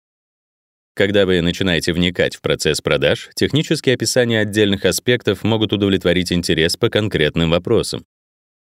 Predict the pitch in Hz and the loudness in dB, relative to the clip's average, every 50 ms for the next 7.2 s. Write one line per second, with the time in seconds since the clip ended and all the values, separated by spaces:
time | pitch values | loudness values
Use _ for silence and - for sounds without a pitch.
0 | _ _ _ _ _ - - 156 147 - 156 147 143 156 151 131 - - - 76 | _ _ _ _ _ -4 -2 -2 0 0 0 0 2 2 2 2 0 0 -2 -2
1 | - - 80 78 76 76 76 76 78 78 78 - 85 80 69 76 73 71 65 - | 0 0 0 0 0 0 0 0 -2 -2 -2 0 -2 -2 0 -2 -2 -2 -4 -2
2 | - - 65 - _ _ _ _ _ - 123 110 98 87 82 85 90 87 _ _ | -2 -4 -4 -4 _ _ _ _ _ -2 0 0 2 2 0 0 -2 -4 _ _
3 | - 135 127 110 101 95 95 87 95 87 73 64 50 50 - - - - - _ | 0 0 2 2 2 0 0 2 0 0 0 -2 -4 -8 -10 -16 -20 -20 -20 _
4 | _ _ _ _ _ _ _ _ _ _ _ _ _ _ _ - 104 98 - - | _ _ _ _ _ _ _ _ _ _ _ _ _ _ _ -2 0 0 0 -2
5 | 82 65 69 71 - - 80 73 78 82 82 - - 85 82 90 113 127 - - | -2 -2 -2 -4 -2 -2 -2 0 0 -2 -2 0 0 0 0 0 0 -2 -2 -4
6 | 143 131 131 127 - 110 95 82 80 - - 104 85 78 82 80 76 65 58 - | -2 -2 -2 0 0 0 0 0 -2 0 2 2 2 2 0 -2 -2 -4 -6 -10
7 | - 50 - - | -14 -18 -20 -20